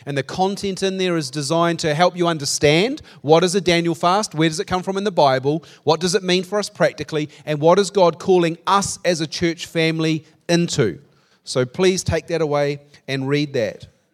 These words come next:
I've also planned, you'll see in the booklet, we'll be fasting Thursday, Friday, Saturday, finishing lunchtime Sunday. On those three evenings, we're gonna have a special time of gathering,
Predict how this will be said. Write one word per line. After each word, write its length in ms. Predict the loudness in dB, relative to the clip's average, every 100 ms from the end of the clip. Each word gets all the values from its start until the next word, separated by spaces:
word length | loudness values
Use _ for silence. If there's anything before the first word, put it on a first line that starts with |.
| _ _ _ _ _ _ -18 0
I've 160 | 2
also 420 | 4 2 2 2 2
planned, 600 | -2 -2 0 0 0 0
you'll 140 | 0
see 220 | 0 -2
in 100 | 0
the 80 | -2
booklet, 680 | 2 2 2 0 0 -2 -12 _ _ _ _ -6
we'll 120 | -2 0
be 100 | 0
fasting 560 | 0 -2 -2 -4 -6
Thursday, 720 | -2 0 0 2 0 2 -2 -10 _ _
Friday, 640 | -4 -2 0 0 -2 -6
Saturday, 420 | -4 -4 0 -2
finishing 360 | -2 -6 -4 0
lunchtime 380 | 0 0 -2 -2
Sunday. 640 | -2 -2 0 2 0 -2 -12 -20 -20 _ -4
On 200 | -2 4
those 400 | 4 4 -2 0
three 300 | 0 0 0
evenings, 840 | -2 0 -4 -6 -6 -14 -14 -14 _ _ _ -2
we're 140 | 2
gonna 120 | 4 2
have 160 | 0
a 40 | -4
special 540 | -6 -2 -2 -4 -8
time 400 | -8 -6 -4 -6
of 140 | -6
gathering, 680 | -2 -2 -2 -4 -4 -8